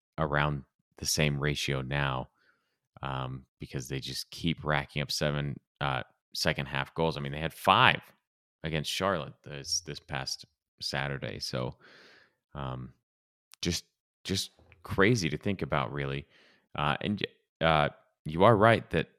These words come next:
anything can happen in the playoffs, and, uh, you might come up against a bunkered Toronto or something. I mean, that would be M L S Cup. I, it's probably not gonna happen for Toronto, but you might come up against a team that, that is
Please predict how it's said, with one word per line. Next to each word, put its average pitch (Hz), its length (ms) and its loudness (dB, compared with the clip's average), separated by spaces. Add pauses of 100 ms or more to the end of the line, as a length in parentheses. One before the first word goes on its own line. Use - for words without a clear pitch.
(480)
anything 107 280 4
can 82 100 2
happen 73 180 2
in 69 60 -2
the 67 40 -6
playoffs, 65 580 -2 (200)
and, 69 420 -4 (1120)
uh, 71 400 0 (840)
you 85 100 -2
might 82 180 4
come 92 120 4
up 85 140 4
against 85 240 0
a 78 60 2
bunkered 80 460 2
Toronto 87 400 2
or 87 140 4
something. 98 680 0
I - 80 -2
mean, 69 180 -4
that 67 140 -4
would 76 120 -8
be 73 200 0
M 76 100 -2
L 71 140 0
S - 140 -6
Cup. - 460 -2 (200)
I, - 60 -10 (120)
it's 82 100 -18 (220)
probably 82 240 2
not 76 160 0
gonna 73 140 -2
happen 80 300 0
for - 120 -4
Toronto, 78 420 0
but - 180 -4 (300)
you 95 80 -8
might 101 200 2
come 107 100 0
up 101 140 0
against 92 240 -4
a 80 60 -8
team 92 520 -4
that, 76 220 0 (360)
that 71 240 -4
is 71 220 -6